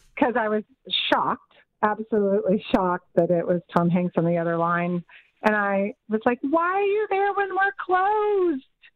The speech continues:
And, um, I said, "I'm twenty minutes away." And, um, I, he made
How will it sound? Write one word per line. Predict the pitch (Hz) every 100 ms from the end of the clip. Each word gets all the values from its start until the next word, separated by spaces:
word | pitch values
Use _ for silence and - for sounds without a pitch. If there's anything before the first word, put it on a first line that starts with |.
| _ _ - _ _
And, | 240 240
um, | 233 214 208 208 220 -
I | 294 302
said, | 320
"I'm | 330 349
twenty | - 330 349 392
minutes | 392 403 392
away." | 381 349 370 403 403 370 349 349 - - - _ _ -
And, | 247 240
um, | 240 226 233 240 254 -
I, | 247 247
he | 233 247 - _
made | 226 220